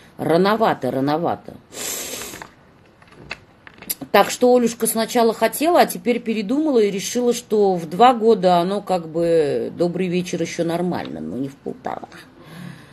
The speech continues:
Нахер прощать измену на изм-, правильно, и я говорю. И я говорю: "Возьмите меня на танцпол.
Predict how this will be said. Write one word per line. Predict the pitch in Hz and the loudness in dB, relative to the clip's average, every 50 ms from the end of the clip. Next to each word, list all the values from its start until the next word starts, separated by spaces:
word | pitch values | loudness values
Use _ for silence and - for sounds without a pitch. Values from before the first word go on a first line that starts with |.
| - _ - | -16 _ 0
Нахер | 196 233 262 247 247 262 233 | 4 4 4 4 4 2 2
прощать | - - 240 226 233 - 240 233 - 220 | 2 4 2 2 4 2 0 0 -2 -2
измену | 196 190 240 233 233 220 214 | -2 0 2 2 2 2 0
на | 214 214 208 208 | 0 0 0 -2
изм-, | 202 185 214 - - _ _ - _ - | -2 -4 -6 -8 -10 _ _ -20 _ -18
правильно, | - - - - 85 82 85 87 - - - | -18 -16 -14 -14 -14 -16 -16 -16 -6 0 2
и | 185 247 | 4 4
я | 285 254 214 170 104 98 | 4 4 2 2 0 -2
говорю. | - - - - - - - - - - - - _ _ _ _ _ _ - - - - - - - - | -6 -14 -14 -14 -14 -16 -18 -20 -20 -20 -20 -20 _ _ _ _ _ _ -20 -20 -20 -20 -20 -20 -10 -6
И | - 185 | -2 2
я | 196 196 185 | 4 4 4
говорю: | 170 151 151 147 139 | 6 4 4 2 2
"Возьмите | 123 113 98 110 113 - 120 120 139 196 226 - - 262 | 2 0 -2 -4 -6 -6 -4 -2 -2 -2 0 0 2 4
меня | 254 254 247 254 254 | 4 4 4 4 4
на | 262 254 247 | 4 2 2
танцпол. | 254 262 254 254 247 247 247 - - - - - 220 208 220 233 208 208 226 220 220 202 | 4 4 4 4 2 0 0 -2 -2 -2 -4 -2 0 4 6 6 6 6 4 0 -6 -8